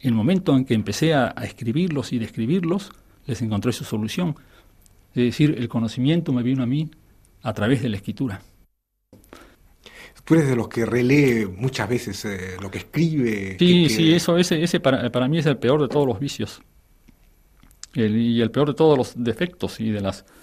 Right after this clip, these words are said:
Speaker 1: eh, problemas de un escritor es la, el que yo tengo, que es el de, eh, corregir excesivamente y recomenzar y recomenzar y recomenzar.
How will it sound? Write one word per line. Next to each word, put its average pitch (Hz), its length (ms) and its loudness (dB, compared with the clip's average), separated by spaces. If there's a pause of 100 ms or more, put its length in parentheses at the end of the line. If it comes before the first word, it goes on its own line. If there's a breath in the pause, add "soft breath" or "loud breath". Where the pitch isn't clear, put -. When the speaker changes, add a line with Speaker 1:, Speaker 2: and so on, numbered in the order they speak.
(760 soft breath)
Speaker 1:
eh, 110 140 -8
problemas 127 480 6
de 120 80 2
un 139 120 2
escritor 127 420 2
es - 160 -4
la, 101 440 -2
el 98 200 -8
que 120 80 0
yo 117 100 2
tengo, 143 220 2
que 127 80 -2
es - 100 -2
el 113 160 0
de, 98 280 0 (840 soft breath)
eh, 113 340 2
corregir 113 380 0
excesivamente 120 720 0 (1200 loud breath)
y 117 380 0
recomenzar 117 640 2
y 117 120 -6
recomenzar 107 560 -4
y 123 60 0
recomenzar. 110 640 -4